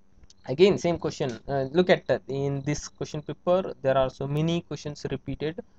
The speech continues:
either in two thousand four and two thousand five. So be careful, same ques-, same type or same questions arrive in, uh, next questions. While answering these type of question, so after studying in, uh, complete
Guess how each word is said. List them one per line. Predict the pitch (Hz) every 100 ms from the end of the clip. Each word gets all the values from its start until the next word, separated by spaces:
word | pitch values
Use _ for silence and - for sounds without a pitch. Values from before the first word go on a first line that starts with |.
| - -
either | 127 139
in | 135 131
two | 139
thousand | 135 135 -
four | 170 175
and | 143 - -
two | 135
thousand | 131 127
five. | - 143 269 - - - _
So | 147 135 -
be | 180
careful, | 190 151 151 - 170 185
same | - 139 151
ques-, | - 139 -
same | 151 160 180
type | 175 151 175
or | 143 131
same | - 147 156
questions | 143 139 160 180 143
arrive | 131 139 185 - _ _
in, | 139 135
uh, | 131 131 -
next | 135 - -
questions. | 139 - 185 233 -
While | 139 135 131 - - -
answering | 127 151 175 170 175 165
these | 151 143
type | 147 143
of | 147 -
question, | 143 - 185 - - _ _
so | - 185 185 - - -
after | - - - 180 180
studying | - 151 151 202 - - _ _ - - 143
in, | 143 147 143 50 50 - -
uh, | 127
complete | 127 139 139 156 160